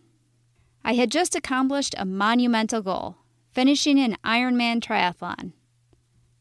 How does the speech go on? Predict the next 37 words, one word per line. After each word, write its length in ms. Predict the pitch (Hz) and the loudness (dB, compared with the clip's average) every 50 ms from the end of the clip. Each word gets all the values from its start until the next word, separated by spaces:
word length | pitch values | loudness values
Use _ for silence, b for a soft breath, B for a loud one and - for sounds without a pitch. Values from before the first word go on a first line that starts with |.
| _ _ _ | _ _ _
But 160 | - 240 - - | -8 -6 -2 2
wait, 300 | 277 262 220 - - - _ - _ _ _ _ _ _ _ _ _ _ - | 4 4 4 4 0 -6 _ -20 _ _ _ _ _ _ _ _ _ _ -4
that 240 | - 285 311 - - | -2 -2 -2 -2 -2
one 220 | 247 262 262 254 | 0 0 0 2
hundred 420 | 254 262 262 247 220 208 190 190 | 0 0 0 0 0 -2 -4 -4
forty 320 | - - 214 208 208 208 180 | -4 -2 -2 -2 -2 -2 -4
point 300 | - - 214 202 196 - | -6 -6 -6 -6 -4 -4
six 340 | - - 214 208 - - - | -4 -2 -2 -4 -4 -4 -2
mile 300 | 196 202 196 196 190 180 | 0 0 0 0 -2 -4
accomplishment 720 | 180 - - 196 196 180 185 180 - - 202 185 185 - - | -6 -6 -6 -6 -6 -6 -6 -8 -8 -8 -8 -10 -10 -8 -6
isn't 280 | 240 247 233 247 233 | -6 -6 -4 -4 -4
where 100 | - 208 | -2 -2
I 100 | 202 196 | -2 -2
wanted 300 | 190 190 185 180 180 175 | -2 -2 -4 -4 -6 -8
to 120 | - - 180 | -8 -8 -6
start. 380 | - - - - - - - - _ _ _ _ _ _ _ _ _ _ _ _ _ _ - | -6 -6 -6 -6 -8 -8 -12 -16 _ _ _ _ _ _ _ _ _ _ _ _ _ _ -6
Let's 200 | 254 285 - - | -4 -4 -2 0
talk 280 | - 359 349 320 - | 2 2 2 2 0
instead 360 | 294 262 - - 233 214 202 | 0 0 0 2 0 0 0
about 280 | 202 180 196 190 - - | 0 0 0 0 -2 -4
ten 200 | - - 226 226 | -4 -2 0 0
months 320 | 214 202 190 190 - - | 0 -2 -2 -6 -6 -8
prior 360 | - - - 196 185 - - - | -6 -4 -2 -2 -2 -2 -4 -8
to 160 | - - 185 | -10 -12 -10
that. 240 | - - - - _ _ _ _ _ _ _ _ _ _ _ _ _ _ _ _ _ _ _ _ _ _ - | -10 -10 -10 -10 _ _ _ _ _ _ _ _ _ _ _ _ _ _ _ _ _ _ _ _ _ _ -6
It 120 | 247 240 | -2 0
was 140 | 262 269 247 | 2 2 2
a 60 | 208 | 0
hot 300 | - - 240 262 269 - | 0 -2 -2 -2 -2 -2
summer 280 | - - 262 254 262 254 | -2 -2 0 0 0 0
night 260 | 233 214 214 208 - | 0 0 0 -2 -2
in 120 | 220 214 | -2 -2
Houston, 600 | 214 208 196 185 - - - - 190 190 196 196 - _ _ _ _ _ _ _ _ | -2 -2 -2 -2 -4 -4 -4 -4 -6 -6 -8 -10 -14 _ _ _ _ _ _ _ _
like 240 | - 196 208 208 - | -6 -6 -6 -6 -4
they 160 | - 233 233 | -2 0 2
all 260 | 180 175 175 - - - | 2 2 2 2 0 0
are, 360 | - - - - 233 240 | 0 2 2 2 0 -2